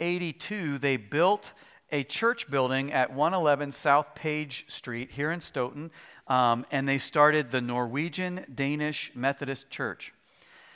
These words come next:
For over sixty years, they held, uh, classes and services in Norwegian and Danish, and because there were a lot of immigrants in this area for,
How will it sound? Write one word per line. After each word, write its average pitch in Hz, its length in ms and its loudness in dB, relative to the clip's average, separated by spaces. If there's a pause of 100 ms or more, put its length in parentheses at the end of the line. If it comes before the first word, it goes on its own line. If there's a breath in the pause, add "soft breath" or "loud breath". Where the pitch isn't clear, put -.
(120 soft breath)
For 147 220 0
over 151 200 4
sixty 190 420 -4
years, 139 400 2
they 143 160 0
held, 135 460 4
uh, 113 300 4
classes 147 560 2
and 123 300 -6
services 131 720 -6
in 123 460 -4
Norwegian 135 640 -4
and 117 180 -8
Danish, 135 540 -6 (560 soft breath)
and 117 360 2
because 120 220 -6
there 123 80 -2
were 117 80 2
a 110 40 2
lot 113 140 6
of 107 100 -6
immigrants 127 480 -4
in 127 180 -8
this 123 180 -8
area 123 400 2
for, - 220 -8